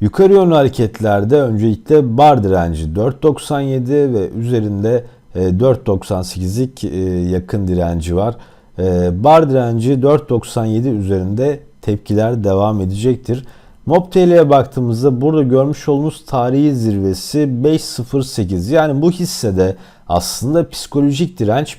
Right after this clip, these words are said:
beş sıfır sekiz olarak takip edilmesi gerekiyor. Orta ve uzun vadede pozisyon açacaklar için beş sıfır sekiz üzerinde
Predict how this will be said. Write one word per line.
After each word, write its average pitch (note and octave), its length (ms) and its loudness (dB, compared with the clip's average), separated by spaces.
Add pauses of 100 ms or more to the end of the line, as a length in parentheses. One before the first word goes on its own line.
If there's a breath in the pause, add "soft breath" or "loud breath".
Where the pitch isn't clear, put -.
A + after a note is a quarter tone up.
beş E3+ 200 0
sıfır A2+ 400 -6
sekiz F#2 400 -6
olarak F2 400 -2
takip C3+ 340 -6
edilmesi C#3+ 480 -4
gerekiyor. C#3 520 -4 (760 soft breath)
Orta A#2 320 2
ve G3 80 8
uzun F3 460 2
vadede D#3+ 440 4
pozisyon D3 420 -2
açacaklar C#3+ 520 -2
için A2 380 -4
beş E3+ 180 2
sıfır B2 300 -8
sekiz B2 340 -6
üzerinde B2 500 2